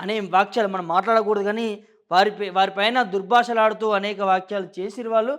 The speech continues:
దాన్ని, ఆ, క్షమాపణ చెప్పాలని చెప్పి కూడా బీఆర్ఎస్ నేతలు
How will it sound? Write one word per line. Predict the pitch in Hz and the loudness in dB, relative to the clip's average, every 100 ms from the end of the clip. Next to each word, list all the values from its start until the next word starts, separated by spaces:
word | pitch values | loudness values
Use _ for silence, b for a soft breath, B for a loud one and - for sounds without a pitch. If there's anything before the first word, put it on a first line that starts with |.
| B B B | B B B
దాన్ని, | 190 226 226 214 - B 175 | -2 -2 -4 -8 -14 B 0
ఆ, | 175 180 160 | 2 2 -2
క్షమాపణ | 156 - - 185 226 247 247 | -12 -18 -6 0 2 2 0
చెప్పాలని | 220 208 220 214 214 | -4 -4 -2 -2 -4
చెప్పి | 190 | -6
కూడా | 208 208 | 0 0
బీఆర్ఎస్ | 165 185 196 202 190 | 0 0 0 -2 -6
నేతలు | 190 190 190 175 | -10 -6 -6 -8